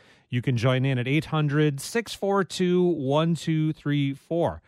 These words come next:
Did you have an American Girl doll when you were younger, or did your kids? Did you especially relate to any of the characters or their stories? What kind of influence has American Girl had in your life, in your family? Join in at eight hundred, six four two,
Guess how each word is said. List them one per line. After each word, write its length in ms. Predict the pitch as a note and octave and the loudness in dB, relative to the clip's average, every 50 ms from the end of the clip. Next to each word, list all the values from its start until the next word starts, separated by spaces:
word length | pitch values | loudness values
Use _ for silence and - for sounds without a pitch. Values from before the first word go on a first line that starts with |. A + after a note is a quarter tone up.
| _ _ - - | _ _ -16 -8
Did 160 | - A#2+ A2 | -6 -2 0
you 100 | C3+ D3+ | 0 0
have 240 | C3+ C#3 C#3+ C#3 C3 | 2 2 0 0 0
an 60 | B2+ | 0
American 460 | B2 A#2 B2 C3+ C#3+ C#3+ - D3 C3 | 0 0 2 2 2 2 0 0 0
Girl 200 | - C3 C3+ C3+ | 2 2 2 2
doll 380 | B2 B2+ B2 B2 C3+ D3+ D3 C3+ | 2 0 0 2 2 0 0 0
when 180 | B2 A2+ G#2+ | 0 0 0
you 140 | G#2+ A2+ C3 | 0 0 0
were 120 | D3+ D#3 D3+ | 0 0 0
younger, 400 | C#3+ C#3+ D3 D#3+ F#3+ G#3 A#3 G#3+ | 2 2 0 0 2 2 2 2
or 120 | D3+ C3+ | 2 2
did 200 | B2 A#2+ C#3+ C3 | 2 0 0 2
your 220 | C3 C#3+ C3 B2+ | 2 2 2 0
kids? 480 | A#2+ - - E3+ F#3 A3 A#3 G3+ F#3+ - _ _ _ _ _ - | -2 -4 -4 -2 -2 -2 -2 -4 -6 -14 _ _ _ _ _ -10
Did 120 | - C3 | -6 -2
you 120 | B2+ D3 C#3 | 0 0 0
especially 440 | C3+ - - E3+ E3 - - E3 C#3 | 0 0 0 0 0 0 -2 -4 -4
relate 400 | B2+ C3 C3 C3 D3 F#3+ G#3+ - | -4 -4 -2 -2 -2 -2 -2 -2
to 180 | - F3+ - - | -4 -6 -4 -2
any 240 | D3+ D#3+ F#3+ F#3+ | 0 0 2 2
of 80 | F3 C3 | 2 0
the 80 | C#3 C3 | -2 -6
characters 560 | - - D#3+ E3 F#3+ G3 - - G3+ G3 F3+ | -6 -6 -4 -4 -4 -2 0 0 0 0 0
or 180 | D#3+ C#3+ C#3+ | -2 -2 -2
their 160 | C3+ B2+ B2 A#2+ | 0 0 -2 -2
stories? 560 | - - - E3 F3+ G3 G#3+ A3 A3+ G#3 - _ _ _ - | -4 -6 -6 -4 -2 0 0 0 0 -2 -4 _ _ _ -6
What 120 | E3+ F#3 | -6 -4
kind 160 | D#3 F#3 G3 | -2 -2 -2
of 100 | F#3+ F#3 | -2 -2
influence 520 | - F3+ G3+ A3 G3+ - G3 D3 A#2 G#2 - | -2 -2 -2 -2 0 0 0 0 0 0 -2
has 120 | B2+ A2+ | -4 -2
American 460 | A#2 A#2 B2+ C3+ C#3+ D3+ - - C3 | -2 0 0 2 2 0 0 -2 -2
Girl 220 | A#2+ C3+ C#3+ D3+ C#3+ | 0 0 2 2 2
had 240 | C3 D3 C#3+ D3 D3 | 0 0 -2 0 0
in 100 | C#3+ C3 | 0 0
your 300 | C3 C3 B2 A2+ G#2+ - _ _ _ - | 0 2 0 0 -2 -4 _ _ _ -4
life, 340 | B2+ B2+ C#3 F#3+ A3+ - - | 0 2 2 2 2 2 0
in 80 | F#3 C#3+ | 0 0
your 140 | B2+ A2 G#2 | 2 0 -2
family? 560 | - - E3 E3 F3 G3 G#3 A3+ A3 G3 - _ _ _ | -2 -4 -4 -4 -4 -4 -2 -2 -2 -4 -6 _ _ _
Join 280 | - D3+ F3 F3+ F#3+ F#3+ | -2 0 0 2 2 0
in 140 | F#3+ E3+ | 0 0
at 80 | B2+ A2 | -2 -2
eight 160 | B2 D3 C#3 | -2 -2 0
hundred, 480 | C#3 D#3 D#3+ D#3 D3 D#3+ D#3+ D#3 D3 C#3+ | 0 0 0 0 0 0 0 0 -2 -4
six 300 | - - G#3+ A3 G3+ - | -8 -4 -6 -6 -6 -6
four 320 | - - F3+ F3+ E3+ E3 | -8 -4 -2 0 0 -2
two, 480 | - - - D3+ D3 C#3+ D3 C#3+ C#3+ | -2 -4 -2 0 0 2 2 2 0